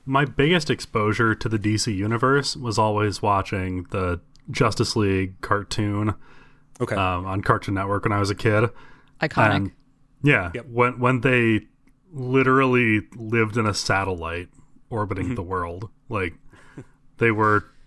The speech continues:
Speaker 1: in the heavens. So I
Speaker 2: Right.
Speaker 1: definitely
Speaker 2: Yeah.
Speaker 1: got that, that deified sense of them.
Speaker 2: Mm-hmm.
Speaker 1: Um,
Speaker 3: Like, beaming down to save the day wherever they're needed.
Speaker 1: Yeah.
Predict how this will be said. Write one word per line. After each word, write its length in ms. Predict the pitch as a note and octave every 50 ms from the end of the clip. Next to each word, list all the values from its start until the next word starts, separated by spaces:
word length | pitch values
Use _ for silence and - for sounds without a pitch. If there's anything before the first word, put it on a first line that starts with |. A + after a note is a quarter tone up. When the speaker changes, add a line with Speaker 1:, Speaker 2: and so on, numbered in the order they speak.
| _ _ - - - -
Speaker 1:
in 200 | D3+ C#3 C3+ B2+
the 100 | A#2 A#2+
heavens. 640 | - - A#2+ A2 F#2+ F#2+ E2+ F2 G2+ G2+ - - - -
So 400 | - - - C#3+ A2+ F#2 F#2 F#2
I 140 | G2 G2+ G#2+
Speaker 2:
Right. 100 | B2 A#2+
Speaker 1:
definitely 400 | G#2+ - - A2+ A2+ G#2 G#2 C3+
Speaker 2:
Yeah. 60 | G#2+
Speaker 1:
got 220 | G2+ G2 F#2+ - -
that, 320 | G#2 F#2 F#2+ F#2 F#2+ - - _ - - _ _ - - - - -
that 220 | A#2 G#2+ G2+ F#2+ G2 - - - C#3 A2 -
deified 800 | - A2+ G2+ G2 G2 F#2+ - G#2+ F#2+ F#2 F#2 F#2 F#2+ G2 G#2 - - -
sense 400 | - - - F#2 F#2 G2+ - -
of 140 | G#2 F#2
them. 320 | G2+ F#2+ F2+ G2+ A2 A#2 - - _ - _ _ - - - - - _ - -
Speaker 2:
Mm-hmm. 960 | - - F2+ - - _ - - - - - - - - _ _ - - - -
Speaker 1:
Um, 240 | F2+ F2 E2+ F2 F2
Speaker 3:
Like, 80 | - C#3 - - _ _ _ _ _
beaming 360 | - F3 D#3+ D3 D3 D3 D3
down 260 | B2+ D3+ C#3+ C#3 C#3
to 80 | C#3 D3
save 320 | - - D3+ C3+ C3+ B2+
the 80 | C3+ C#3
day 240 | - C#3 C3+ C3+ C3
wherever 340 | B2+ B2+ B2+ B2+ B2+ B2+ C3
they're 160 | - C3 C3
needed. 440 | B2+ B2 B2 B2+ B2+ C3 - - _ _ _ _ _ _ _ _ _ _ _ _ _ _ _ _ _ _ -
Speaker 1:
Yeah. 480 | D3+ E3 E3+ D3+ G#2+ F2 E2+ E2+ E2+